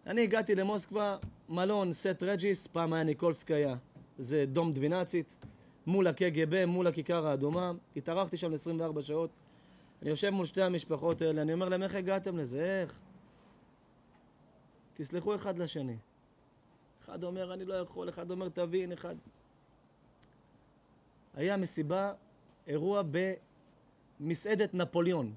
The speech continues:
זה במוסקבה, אחד הבחירות, מנה חמש מאות דולר. יוקרה. עם חוצפה, אם היוקר יאמיר וחוצפה ישגה,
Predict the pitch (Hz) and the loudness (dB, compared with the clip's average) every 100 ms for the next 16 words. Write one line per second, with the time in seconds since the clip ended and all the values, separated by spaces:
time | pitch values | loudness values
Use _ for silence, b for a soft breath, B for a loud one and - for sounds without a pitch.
0 | - 143 151 175 156 - 131 170 160 127 | -6 -2 0 -2 -2 -4 -4 -2 -2 -4
1 | 120 120 113 131 165 185 170 170 160 151 | -4 -6 -4 -4 -2 -4 -4 -6 -6 -8
2 | 127 107 107 _ _ _ _ _ _ _ | -8 -10 -14 _ _ _ _ _ _ _
3 | _ _ - 143 165 214 220 123 - _ | _ _ -4 0 0 0 -2 -2 -8 _
4 | _ - - - _ _ - - _ _ | _ -20 -20 -20 _ _ -20 -20 _ _
5 | _ _ - 175 160 170 - 160 156 180 | _ _ -2 -2 0 -2 -2 0 0 -2
6 | - _ _ _ _ _ - - - - | -12 _ _ _ _ _ -20 -20 -20 -20
7 | _ - 165 175 202 190 175 170 151 160 | _ -2 2 4 4 4 2 4 2 2
8 | 180 165 156 156 - 180 180 156 131 135 | 2 2 0 -2 -2 0 2 2 0 0
9 | 143 156 | 0 0